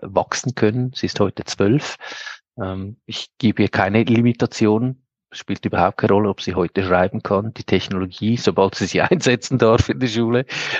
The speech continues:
ähm, die sind ja noch, äh, mit Stein und Meißel unterwegs in der Schule. Äh, sobald, sobald das soweit ist,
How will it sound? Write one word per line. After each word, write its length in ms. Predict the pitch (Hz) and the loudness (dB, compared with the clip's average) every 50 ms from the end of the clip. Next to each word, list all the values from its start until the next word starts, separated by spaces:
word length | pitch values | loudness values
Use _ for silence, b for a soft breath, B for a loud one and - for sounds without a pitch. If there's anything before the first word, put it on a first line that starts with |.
| B B | B B
ähm, 480 | - 107 104 101 101 101 101 98 101 98 | -2 0 0 2 2 0 0 -2 -4 -2
die 100 | - 107 | -2 0
sind 200 | 95 101 95 92 | 0 2 2 2
ja 60 | 95 | 4
noch, 320 | 95 98 101 - - - - | 4 2 2 0 -4 -6 -4
äh, 260 | 95 95 98 104 - - | -2 -2 -2 -4 -6 -8
mit 180 | 104 101 - | -8 -6 -4
Stein 340 | - - - 95 90 98 98 | -4 -2 0 0 0 0 0
und 100 | 95 - | -2 0
Meißel 360 | 92 90 80 117 - - 107 | 0 0 0 0 0 2 0
unterwegs 500 | 107 120 - - 101 104 104 110 - - | 0 0 0 -4 -2 -2 -2 -2 -4 -6
in 80 | 98 98 | -6 -4
der 80 | 104 104 | -4 -4
Schule. 360 | 98 107 107 113 117 117 - B B B B B B B B B B - | -2 -2 -2 -2 -2 -2 -4 B B B B B B B B B B -4
Äh, 380 | - 101 98 98 98 98 104 | -2 0 2 2 2 0 -2
sobald, 500 | - - 101 - 104 104 104 104 - - | -2 -4 -6 -2 2 2 2 2 0 -4
sobald 720 | - - - - - - - 98 - - 101 104 110 - - | -12 -10 -10 -10 -10 -6 -6 -4 2 4 4 4 4 2 0
das 160 | 107 - - | -2 0 2
soweit 460 | - 101 98 101 95 98 95 - - _ - | 2 2 4 4 4 2 0 -2 -8 _ 0
ist, 640 | 113 117 127 - - - - - - - - - | 2 2 2 2 -2 -6 -6 -6 -6 -6 -6 -6